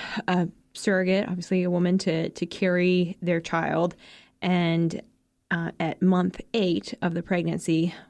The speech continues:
the woman comes to them and says, "I don't want to give this child up. I bonded with this child. They're in my womb, and I would actually like to keep this baby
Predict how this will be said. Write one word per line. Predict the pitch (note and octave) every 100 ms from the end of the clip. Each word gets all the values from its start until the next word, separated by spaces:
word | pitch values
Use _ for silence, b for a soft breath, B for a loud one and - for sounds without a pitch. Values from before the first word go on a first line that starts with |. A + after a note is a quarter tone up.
| -
the | F#3+ F3+
woman | F3+ F3+ F3 F3 -
comes | G3 E3+ -
to |
them | F3 F3 E3+ E3 B B B B -
and | F3
says, | E3 F3+ E3+ F3 F3 E3+ E3+ - - _ _
"I | F3+ F3+ F3+ F#3 F#3+ F#3+
don't | F#3 F#3
want | - F3+
to |
give | F3 E3+
this | E3+ -
child | - - -
up. | F#4 - - -
I | - D3 D3+ -
bonded | G3+ F#3+
with | G3 F#3+
this | F#3+ -
child. | A3 A#3+ C4+ C4+ C4 A#3 - B B B
They're | - E3
in |
my | E3 D#3+
womb, | G#3 C4 B3+ B3 A#3+ A#3 A3+ A3 - -
and | F#3 F3
I | F3
would | F3+ F3
actually | D#3+ - F3
like | D#3+ -
to | -
keep | - E3+ -
this | D3 -
baby | - C#3 - - -